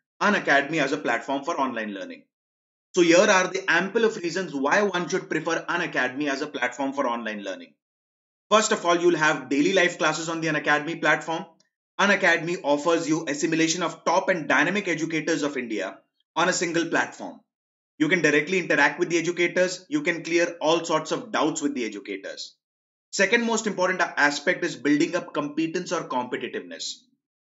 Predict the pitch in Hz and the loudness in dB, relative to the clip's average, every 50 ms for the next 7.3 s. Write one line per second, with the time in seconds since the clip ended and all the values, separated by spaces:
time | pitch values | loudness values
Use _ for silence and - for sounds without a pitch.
0 | _ _ _ - 151 170 190 190 175 156 151 156 180 220 226 - - 214 202 165 | _ _ _ -2 2 4 4 4 4 4 4 4 4 4 2 2 0 -2 -2 -2
1 | - 196 190 185 196 202 202 - 202 190 190 - 208 208 196 160 190 160 160 160 | -4 -6 -4 -2 -2 -2 0 0 -2 -2 -2 -2 -6 -6 -4 -4 -4 -4 -2 -2
2 | 185 170 170 180 175 175 160 151 170 160 160 160 160 160 180 202 220 - _ _ | -4 -2 -2 -2 -2 -2 -4 -4 -6 -4 -2 -2 -2 -2 -2 -6 -8 -10 _ _
3 | - 147 185 190 202 190 175 160 156 156 160 156 - 156 156 156 156 151 147 117 | -2 2 2 2 2 2 0 0 -2 -2 -4 -2 -2 -2 -2 -2 -2 -2 -2 -2
4 | 120 120 - 139 131 175 165 - - 131 117 117 143 180 - - _ _ _ - | -2 -4 -4 -6 -6 -6 -8 -8 -6 -4 -2 -2 -2 -2 -6 -10 _ _ _ -8
5 | 135 131 127 - - 131 117 110 101 - - 87 78 - - _ _ _ _ _ | -6 -6 -4 -2 -2 -2 -2 -2 -4 -8 -10 -10 -12 -12 -18 _ _ _ _ _
6 | _ _ _ _ _ _ _ _ _ _ _ _ _ _ - 202 240 220 - - | _ _ _ _ _ _ _ _ _ _ _ _ _ _ 0 0 0 2 2 2
7 | 190 165 156 156 160 | 4 4 4 4 2